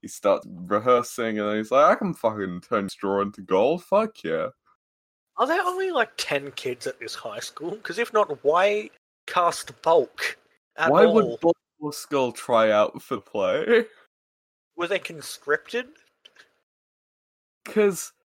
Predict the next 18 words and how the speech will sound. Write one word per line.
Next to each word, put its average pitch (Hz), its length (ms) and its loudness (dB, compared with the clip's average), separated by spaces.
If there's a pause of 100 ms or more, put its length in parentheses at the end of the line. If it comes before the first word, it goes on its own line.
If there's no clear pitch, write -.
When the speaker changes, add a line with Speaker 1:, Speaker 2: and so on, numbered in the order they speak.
(220)
Speaker 1:
'cause 170 360 -4
they 233 500 2
are 160 220 4
the 151 160 0
types - 500 -4
of, 131 180 -8 (100)
oh, 185 260 4
w-, - 260 -4
is 151 200 -4
it - 80 -2
like 143 220 0
a, 139 220 2
a 123 140 2
detention 117 880 -6
thing? 135 440 -10
You 120 100 -8
can 117 100 -4
either 110 500 2